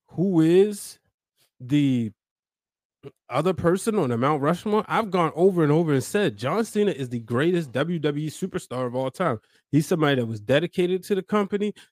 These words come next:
somebody who put the company on their back and didn't have any demons that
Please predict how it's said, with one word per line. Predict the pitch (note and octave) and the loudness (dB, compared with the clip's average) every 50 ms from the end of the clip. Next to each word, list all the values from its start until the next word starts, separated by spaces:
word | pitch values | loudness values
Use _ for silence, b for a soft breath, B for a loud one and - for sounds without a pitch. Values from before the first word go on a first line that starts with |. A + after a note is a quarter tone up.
| b | b
somebody | _ C#3+ C3 B2+ | _ -2 0 0
who | B2+ | 0
put | A#2+ E3+ C#3+ | 0 -2 -2
the | C3 A#2 | -2 -2
company | - E3 F3+ F3 F3+ F3+ F3+ F3+ | 0 0 0 0 2 2 2 2
on | F3+ F3+ | 4 2
their | F3 F3 | 0 0
back | D#3 D#3+ F3+ F3 E3+ - - _ | 0 0 -2 -2 -2 -4 -6 _
and | B2+ G#2+ F#2+ F#2 | -14 -14 -12 -6
didn't | - D3 E3+ D#3+ | -4 -4 -4 -4
have | C#3 C3 D#3 E3 D3+ C#3+ C#3 - | -6 -8 -8 -8 -8 -10 -10 -8
any | D3+ D#3 C#3+ C3+ B2+ A#2+ G#2+ _ | -6 -6 -6 -6 -8 -12 -4 _
demons | D#3 A3 B3 A3+ D3+ A2 G#2 G#2+ A2+ - b b b b b _ | 0 2 4 4 4 2 2 -2 -4 -8 b b b b b _
that | C#3 B2+ A2+ C3 C#3 C#3 C3 B2 A#2 A2+ - | -12 -6 2 6 6 6 8 6 4 2 -2